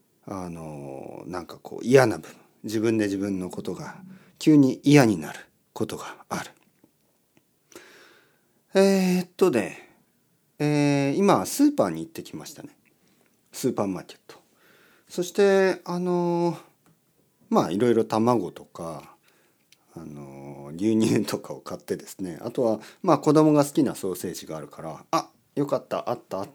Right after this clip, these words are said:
た。ね。家に帰ったら子供が喜ぶかな」みたいなね。で、まあ、奥さんが好きな豆腐とかもあったんで、「あ、これを買ったら奥さんも喜ぶな」みたいな。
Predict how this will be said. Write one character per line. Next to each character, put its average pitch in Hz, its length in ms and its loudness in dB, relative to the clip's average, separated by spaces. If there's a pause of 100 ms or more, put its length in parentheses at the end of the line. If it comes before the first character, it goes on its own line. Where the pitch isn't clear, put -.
た。 - 300 -16
ね。 113 180 -14 (480)
家 123 160 -4
に 92 80 -6
帰 - 140 -12
っ 85 40 -10
た - 140 -18
ら - 80 -14
子 104 120 -10
供 98 200 -4
が 95 60 -2
喜 101 100 2
ぶ 143 320 0
か 98 200 -10
な」 117 320 -8
み 110 120 -8
た - 100 -20
い - 80 -20
な - 80 -20
ね。 143 140 -20 (1600)
で、 147 80 2
ま 143 140 4
あ、 - 40 -2
奥 120 160 -4
さ 107 120 -6
ん 92 60 -6
が 80 60 -10
好 - 140 -12
き 117 120 -4
な 82 160 -6
豆 90 220 -8
腐 - 140 -16
と 80 100 -14
か 76 140 -16
も 78 100 -14
あ 76 40 -18
っ - 20 -20 (100)
た 73 120 -18
ん 76 100 -18
で、 - 260 -20
「あ、 143 200 -8 (100)
こ - 100 -8
れ 131 80 -4
を 127 60 -6
買 - 160 -16
っ - 40 -20
た - 120 -10
ら 107 80 -6
奥 - 120 -14
さ 90 100 -14
ん 87 40 -14
も 80 80 -14
喜 87 300 -12
ぶ 82 80 -12
な」 92 260 -10
み 87 60 -8
た - 120 -18
い - 60 -18
な。 - 140 -20